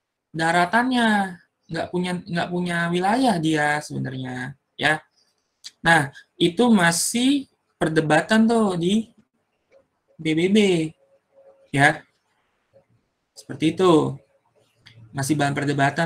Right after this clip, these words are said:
tuh sampai sekarang. Ya. P B B Israel, ya, Israel. Israel emang udah ini ya, udah dari, udah, aduh, udah sebelum manusia lahir emang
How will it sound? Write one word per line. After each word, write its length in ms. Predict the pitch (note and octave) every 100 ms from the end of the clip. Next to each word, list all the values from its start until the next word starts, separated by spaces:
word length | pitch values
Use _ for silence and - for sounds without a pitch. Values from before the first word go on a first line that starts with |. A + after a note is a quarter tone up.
| E3
tuh 80 | D#3+
sampai 160 | D3+
sekarang. 440 | - D3+ D3+ C3+ C3 C3 C3+ _ _ _ _ _ _ _ _ _ _ -
Ya. 240 | B2+ B2+ _ _ _ _ _ _ _ _ _ _ _ _ _ _ _ _ _ _ _ _ _
P 160 | D3+ C#3+
B 240 | D3 C#3+
B 240 | D3 C3
Israel, 800 | A2 - C#3+ A#2 D3+ C3+ A#2+ B2+ - _ _
ya, 240 | C3 B2
Israel. 560 | C3 C3 B2+ C3 B2+ B2 - _ _ _ _ _ _
Israel 400 | C#3+ C3+ D3 D#3
emang 240 | D3 D3
udah 320 | C#3+ C3+ C3 - _ _
ini 240 | C3+ C#3
ya, 160 | B2+ B2
udah 600 | B2 A#2+ A#2+ A#2+ A#2+ A#2+
dari, 240 | B2 A#2+ A#2+ -
udah, 320 | - - A#2+ A#2+ A#1 G#1+ G1+ G1+
aduh, 480 | C2 - - A#1+ - - -
udah 200 | - A#2+
sebelum 580 | C3 B2+ B2 B2 B2 B2+ _ _ - - - - - _ _ - - _ _ _ _ _
manusia 480 | C3 C3 B2 C3 B2
lahir 400 | A#2+ B2 D3 C#3
emang 240 | C3+